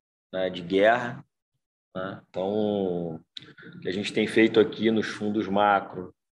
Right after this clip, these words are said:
é, é operar com uma carteira de ação ainda reduzida, né, e operar mais taticamente esses movimentos direcionais aí, né, priorizando,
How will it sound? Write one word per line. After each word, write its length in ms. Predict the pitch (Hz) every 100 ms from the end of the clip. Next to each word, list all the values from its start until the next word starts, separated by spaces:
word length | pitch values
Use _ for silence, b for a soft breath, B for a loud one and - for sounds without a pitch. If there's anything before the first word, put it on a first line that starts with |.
| _ _ -
é, 200 | 107 98 98 98 -
é 100 | 80
operar 380 | 98 98 104 104
com 60 | 107
uma 120 | 101
carteira 400 | 101 95 - 98
de 100 | 98
ação 320 | 98 - 101
ainda 220 | 101 104
reduzida, 840 | 104 107 110 95 104 120 143 135 139 - _ _ _ _ -
né, 240 | 95 107
e 60 | 101
operar 380 | 101 107 104 107
mais 240 | 110 110
taticamente 680 | 117 107 - 110 98 101 104
esses 140 | 101
movimentos 480 | - 107 101 104 104
direcionais 800 | - 107 110 117 107 98 98 92
aí, 280 | 90 82 82 _ -
né, 200 | 87 82
priorizando, 1000 | - 87 92 90 85 92 90 90 82 80